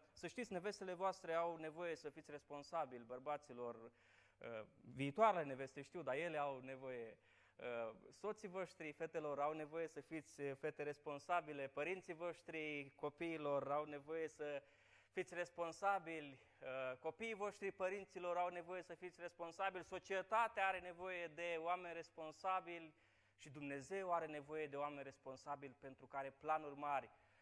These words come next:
pe care vrea să și le desfășoare pe pământul acesta. Amin?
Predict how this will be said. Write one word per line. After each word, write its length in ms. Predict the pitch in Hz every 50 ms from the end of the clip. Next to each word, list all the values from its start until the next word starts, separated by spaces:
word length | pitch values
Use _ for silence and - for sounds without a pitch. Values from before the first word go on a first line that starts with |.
| - _ _
pe 80 | - 131
care 220 | - - 139 135
vrea 180 | 131 123 143 147
să 140 | 143 - 143
și 160 | - - 139
le 520 | 131 127 131 127 127 127 123 120 123 120 - - -
desfășoare 540 | 127 135 - - 135 - - 143 139 135 123
pe 100 | - 123
pământul 420 | - 131 127 131 127 - 123 120
acesta. 520 | 120 117 - - 117 117 - - 117 110 104 - -
Amin? 460 | - 127 131 143 175 208 220 208 -